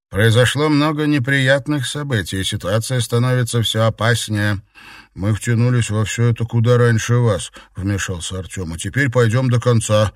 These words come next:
«Если мы вам это позволим», — взглянул на него Платон.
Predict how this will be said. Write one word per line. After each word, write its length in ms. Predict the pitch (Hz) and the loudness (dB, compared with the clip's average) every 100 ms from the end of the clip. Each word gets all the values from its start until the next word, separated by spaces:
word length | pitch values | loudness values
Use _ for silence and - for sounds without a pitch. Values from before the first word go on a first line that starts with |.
| - - | -10 -16
«Если 480 | 92 107 104 - 104 | -6 -4 -4 -4 -2
мы 220 | 101 104 | -2 -2
вам 240 | 101 104 | 0 0
это 220 | 107 104 123 | 0 -2 -4
позволим», — 880 | 131 123 82 69 60 64 71 67 - - - | -2 -4 -4 -8 -8 -6 -6 -8 -10 -20 -18
взглянул 640 | 80 78 73 80 73 69 69 | -14 -12 -10 -10 -8 -10 -10
на 120 | 76 | -10
него 320 | 76 65 64 | -10 -8 -10
Платон. 640 | - 76 - - 117 - | -12 -16 -16 -20 -18 -18